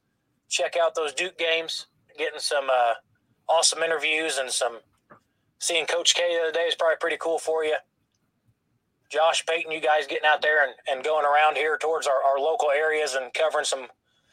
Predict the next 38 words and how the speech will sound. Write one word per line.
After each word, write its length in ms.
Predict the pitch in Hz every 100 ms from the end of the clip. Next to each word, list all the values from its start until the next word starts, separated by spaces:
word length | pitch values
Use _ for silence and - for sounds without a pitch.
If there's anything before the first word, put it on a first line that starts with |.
| _ -
pretty 220 | 180 170
awesome 300 | 170 160 151
games 280 | 143 160 156
for 180 | 156 160
us. 100 | 143
I 60 | 143
know 60 |
you 160 | 147 147
guys 140 | 139
went 180 | 147 151
to 80 | 147
a, 300 | 143 131 139
a 20 |
bruiser 460 | 135 165 185 156 151
in 60 | 143
the 100 | 139
Big 220 | 160 -
Ten 240 | 156 156 143
a 40 | - _ _ _ _ _ _ 190
little 160 | 196
bit 160 | 196 180
ago, 340 | 156 170 180 175
but, 160 | 165 - _ _ _ _ _ _ 170
you 80 |
know, 220 | 165 165 160 - _ -
you 120 | 156
guys 120 | 160
will 80 | 139
keep 200 | 180 160
getting 200 | 165 156
out 160 | 151 156
there, 100 | 147
keep 240 | 165 160
getting 200 | 156 139
bigger, 260 | 143 143 139
keep 180 | 151
getting 220 | - 135 131
better. 320 | 135 131